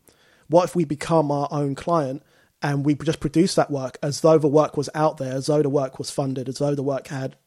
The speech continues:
a huge budget. What would that do and what would that look like? And that's how I started,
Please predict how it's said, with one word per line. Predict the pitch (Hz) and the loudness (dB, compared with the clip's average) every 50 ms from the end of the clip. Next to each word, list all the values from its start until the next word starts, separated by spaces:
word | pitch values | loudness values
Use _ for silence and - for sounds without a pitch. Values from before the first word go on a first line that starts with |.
| _ _ _ | _ _ _
a | - 139 | -10 -8
huge | 123 131 131 120 - | -4 -4 -6 -4 -4
budget. | - 151 147 123 120 - - _ _ - - - - - _ _ _ | -4 -4 -2 -4 -6 -10 -12 _ _ -20 -20 -20 -20 -20 _ _ _
What | 147 151 170 175 170 | 2 4 4 4 4
would | 156 139 | 0 2
that | - 156 147 135 | 2 0 0 0
do | 143 156 165 160 | 2 2 4 4
and | 143 127 | 4 2
what | 143 151 127 | 0 -2 -2
would | 147 127 | -2 -4
that | 143 127 131 | -4 -2 0
look | 160 196 - - | 0 -2 0 -2
like? | 160 139 131 - - - - _ _ _ _ _ _ _ _ - | -6 -6 -8 -10 -14 -20 -20 _ _ _ _ _ _ _ _ 2
And | 156 156 151 139 | 2 2 4 4
that's | 190 196 208 - - | 4 4 4 2 2
how | 190 175 175 | 4 6 6
I | 170 160 | 6 4
started, | - - 180 170 156 131 160 139 - | 4 4 4 4 4 4 2 -2 -4